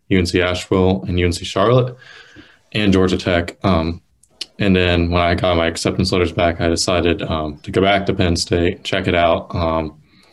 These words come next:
met with some professors, met, did a tour. Campus was super cool. Program looked really cool. So I decided that I would leave the Carolinas and try something different for a few years and go up, um, to the Northeast and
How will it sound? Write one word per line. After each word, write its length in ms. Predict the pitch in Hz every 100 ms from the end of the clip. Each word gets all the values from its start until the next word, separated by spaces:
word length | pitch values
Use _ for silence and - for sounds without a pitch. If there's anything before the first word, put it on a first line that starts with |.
| - _ _ _ -
met 140 | 98
with 100 | 92
some 200 | - 85
professors, 840 | - 95 95 90 - 90 80 - - _ _
met, 240 | 92 95 95
did 100 | 90
a 80 | 80
tour. 440 | 95 87 85 82 - - _ -
Campus 280 | 98 92 85
was 80 | -
super 240 | 92 90
cool. 400 | 82 87 82 80
Program 340 | 92 87 85
looked 160 | 82 82
really 220 | 90 82
cool. 260 | - 85 80
So 180 | - 87
I 40 |
decided 440 | 78 95 87 85 90
that 200 | 95 - - - - - -
I 80 | 107
would 280 | 92 87 87 _ _ _
leave 220 | 101 120 107
the 80 |
Carolinas 540 | 101 107 95 95 104 92
and 100 | 87
try 160 | 98
something 340 | 98 101 92 90
different 340 | 98 107 101
for 220 | - 95
a 80 | 95
few 240 | 95 - 104
years 360 | 95 98 98
and 120 | 92
go 180 | 92 90
up, 280 | 87 95 -
um, 340 | 85 82 85 - _ _ -
to 140 | -
the 80 | 90
Northeast 560 | 90 92 98 101 - 90
and 280 | 82 82